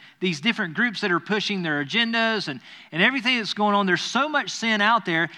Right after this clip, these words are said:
and it's very easy for us as Christians to get hyper-focused on certain things,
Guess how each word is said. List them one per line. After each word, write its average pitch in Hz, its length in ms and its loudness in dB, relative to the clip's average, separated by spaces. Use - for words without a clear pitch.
and 190 100 -4
it's 196 120 0
very 294 240 2
easy 294 340 4
for 247 140 0
us 226 160 2
as 202 100 -4
Christians 240 380 -4
to 175 60 -8
get 202 120 -4
hyper-focused 254 840 0
on 226 200 -2
certain 185 380 0
things, 208 580 -2